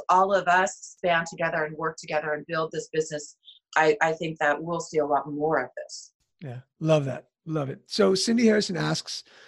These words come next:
Speaker 2: that, uh, you've taken a very brave step, um, and it's not for everyone, she says, that you've been very active politically in your area, political voice, um, very vocal business owner. How has that helped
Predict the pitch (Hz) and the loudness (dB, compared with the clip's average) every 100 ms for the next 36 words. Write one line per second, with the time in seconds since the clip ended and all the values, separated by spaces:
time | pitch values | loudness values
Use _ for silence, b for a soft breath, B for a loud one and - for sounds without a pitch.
0 | b b 143 156 151 135 160 147 143 160 | b b -4 0 0 0 -2 0 0 0
1 | - 175 180 151 127 160 175 147 156 147 | 2 2 4 2 4 6 6 6 2 0
2 | - 151 139 135 - _ _ _ _ _ | -2 -2 -2 -4 -14 _ _ _ _ _
3 | 151 143 139 131 170 170 190 190 175 151 | -4 -2 -2 0 0 0 4 4 6 2
4 | 131 120 131 - 135 131 131 - 147 143 | 2 -2 -6 -4 -4 -4 -6 -10 -8 -6
5 | 151 143 139 123 b b b b b _ | -6 -6 -6 -8 b b b b b _
6 | 156 190 165 190 226 190 185 196 165 165 | 4 6 6 4 4 4 2 0 -2 0
7 | 160 151 139 127 - - 135 131 127 120 | 0 0 -2 -6 -6 -10 -8 -6 -4 -6
8 | 117 147 160 156 131 131 156 156 147 - | -6 -2 -2 -2 -4 0 2 2 2 -2
9 | b b b b _ 143 143 131 151 160 | b b b b _ -6 -4 -2 0 0
10 | 139 160 156 135 151 147 147 - 139 131 | 2 0 2 0 0 -2 -4 -4 -2 0
11 | 127 127 b b _ 190 226 254 220 160 | -2 -4 b b _ 0 2 4 2 2
12 | 123 156 175 | 2 2 2